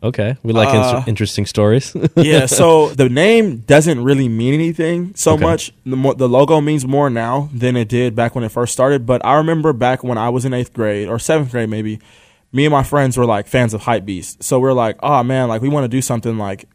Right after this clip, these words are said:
Speaker 2: ca-, like, based around, like, the word hype." So it was, like, called Hype L A originally.
Speaker 1: Okay.
Speaker 2: And then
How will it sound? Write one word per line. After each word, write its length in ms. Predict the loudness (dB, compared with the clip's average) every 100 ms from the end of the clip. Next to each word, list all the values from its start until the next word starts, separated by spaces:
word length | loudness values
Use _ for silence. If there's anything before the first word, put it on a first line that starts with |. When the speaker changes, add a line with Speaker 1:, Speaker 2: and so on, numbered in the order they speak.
| _
Speaker 2:
ca-, 220 | -8 -6
like, 360 | -4 -6 -6 -6
based 240 | -4 -2
around, 180 | -2 -2
like, 120 | -4
the 80 | -4
word 160 | -4 -4
hype." 220 | -4 -4
So 140 | -2
it 40 | 0
was, 120 | 0
like, 140 | -2
called 240 | 0 -2 -2
Hype 260 | -2 -2 -2
L 160 | -2
A 80 | 0
originally. 560 | 0 -2 -2 -4 -4 -6 _ _ _
Speaker 1:
Okay. 280 | -4 0 0
Speaker 2:
And 100 | 2
then 600 | 2 2 2 0 -2 -6